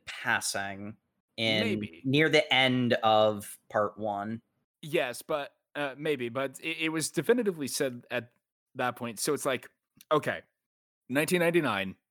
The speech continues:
Speaker 2: going into, you know, the year two thousand.
Speaker 1: Millennium Devil.
Speaker 2: Millennium Devil, Y two K Devil. But, uh, the four horsemen of the apocalypse are appearing. We've got war, we've got famine.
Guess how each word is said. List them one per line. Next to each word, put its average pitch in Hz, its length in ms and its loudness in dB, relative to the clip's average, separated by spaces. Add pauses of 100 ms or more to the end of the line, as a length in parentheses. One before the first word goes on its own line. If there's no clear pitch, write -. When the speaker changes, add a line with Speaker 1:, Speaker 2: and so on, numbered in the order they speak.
(120)
Speaker 2:
going 139 280 0
into, 135 760 0 (160)
you 117 120 -4
know, 107 120 -4
the 104 80 -6
year 117 160 -2
two 135 160 -2
thousand. 95 500 -2 (1400)
Speaker 1:
Millennium 127 580 6
Devil. 104 460 2 (1080)
Speaker 2:
Millennium 143 420 4
Devil, 175 380 6
Y 123 280 6
two 139 220 2
K 139 240 4
Devil. 147 380 2 (880)
But, 151 400 4
uh, 139 240 4
the 160 140 4
four 226 280 6
horsemen 196 400 0
of 147 80 -4
the 147 120 -2
apocalypse 147 680 -2 (100)
are 135 320 4
appearing. 82 800 -10
We've 123 240 -6
got 127 400 4
war, 147 480 4
we've 127 200 -2
got 120 240 2
famine. 101 600 -4